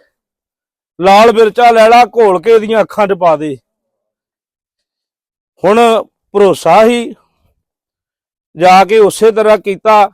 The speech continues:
ਮਹਾਰਾਜ ਬਾਣੀ 'ਚ ਕਹਿੰਦੇ ਨੇ, "ਭੋਲੇ ਭਾਏ ਮਿਲੇ ਰਘੁਰਾਇਆ।" ਕਈ ਵਾਰੀ ਭੋਲੇ ਸੁਭਾਅ ਵਾਲੇ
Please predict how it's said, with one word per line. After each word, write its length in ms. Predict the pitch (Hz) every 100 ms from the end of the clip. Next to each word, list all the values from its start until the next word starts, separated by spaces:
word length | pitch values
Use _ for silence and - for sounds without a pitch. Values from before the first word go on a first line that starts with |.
| _ _ _ _ _ _ _ _ _ _ _ _ _ _ _
ਮਹਾਰਾਜ 340 | 170 208 233 226
ਬਾਣੀ 320 | 190 190 214
'ਚ 80 | 202
ਕਹਿੰਦੇ 400 | 208 214 226 233
ਨੇ, 240 | 233 254
"ਭੋਲੇ 540 | 254 240 226 180 196 233
ਭਾਏ 380 | - 202 175 226 269 285 - _ _ _ _ -
ਮਿਲੇ 380 | 202 226 254
ਰਘੁਰਾਇਆ।" 840 | 247 233 220 214 196 202 208 165 - _ _ _ _ _ _ _ _ _ _ _ _ _
ਕਈ 260 | 202 247
ਵਾਰੀ 220 | 254 262 269
ਭੋਲੇ 420 | 240 254 220 247
ਸੁਭਾਅ 420 | 233 233 208 208
ਵਾਲੇ 540 | 247 247 254 247 208